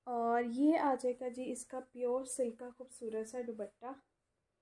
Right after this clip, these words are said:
बहुत खूबसूरत कलर्स हैं। इस तरह से ये दुपट्टे का डिज़ाइन है, दरमियान से दुपट्टा इस तरह से है, और ये आ गया इसके borders दुपट्टे के। बहुत खूबसूरत colors हैं।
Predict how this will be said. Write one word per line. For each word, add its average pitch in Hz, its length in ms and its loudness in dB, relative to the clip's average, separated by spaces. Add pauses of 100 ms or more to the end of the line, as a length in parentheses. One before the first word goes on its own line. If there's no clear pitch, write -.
(360)
बहुत 254 360 0
खूबसूरत 233 600 -2
कलर्स 220 420 -2
हैं। 269 180 -4 (520)
इस 269 220 -8
तरह 262 260 -2
से 247 180 -2
ये 247 120 4
दुपट्टे 214 440 -2
का 214 120 -6
डिज़ाइन 202 480 -8
है, 214 60 -10 (540)
दरमियान 254 460 4
से 269 180 -2
दुपट्टा 240 500 -2
इस 226 260 -6
तरह 277 300 4
से 294 220 2
है, 269 220 0 (600)
और 233 460 4 (800)
ये 240 280 4
आ 240 180 4
गया 233 240 -2
इसके 233 360 -4
borders 196 580 -10
दुपट्टे 214 420 -18
के। 226 200 -20 (920)
बहुत 262 320 2
खूबसूरत 254 560 2
colors 240 400 2
हैं। 302 140 8